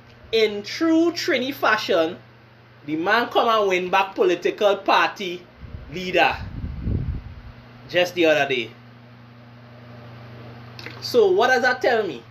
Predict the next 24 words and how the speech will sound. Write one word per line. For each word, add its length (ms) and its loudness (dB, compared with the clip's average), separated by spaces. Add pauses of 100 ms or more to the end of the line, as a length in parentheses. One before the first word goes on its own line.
(600)
That 240 0
tell 240 4
me 280 -4 (880)
that 240 0
these 200 -4
politicians 640 2
and 180 -2
bullshit 600 2 (260)
right 380 0
through. 260 -6 (320)
There's 200 2
li-, 320 2
that 160 2
they 100 0
don't 140 4
even 180 0
lie 320 4 (800)
on 220 -4
anything, 280 2
anything 260 2
now. 200 -2 (380)
There's 200 -2
bold-faced 500 0
lying. 360 0